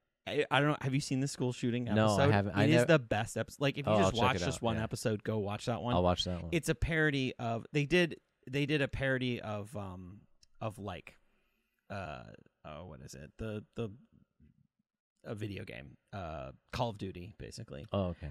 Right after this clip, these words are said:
Speaker 1: And then they did a whole Star Wars trilogy
Speaker 2: Mm.
Speaker 1: parody.
Speaker 2: Oh, nice.
Speaker 1: The premise is that there's a paintball contest at the school.
Speaker 2: Yeah.
Speaker 1: And everyone takes it way too seriously.
Speaker 2: Awesome.
Speaker 1: And they,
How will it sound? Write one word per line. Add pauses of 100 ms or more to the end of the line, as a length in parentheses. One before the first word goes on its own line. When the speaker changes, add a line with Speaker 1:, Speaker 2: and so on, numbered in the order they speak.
(120)
Speaker 1:
And
then
they
did
a
whole
Star
Wars
trilogy
Speaker 2:
Mm. (340)
Speaker 1:
parody.
Speaker 2:
Oh,
nice.
Speaker 1:
The
premise
is
that (280)
there's
a
paintball
contest (220)
at
the
school.
Speaker 2:
Yeah.
Speaker 1:
And
everyone
takes
it (200)
way
too
seriously.
Speaker 2:
Awesome. (380)
Speaker 1:
And
they,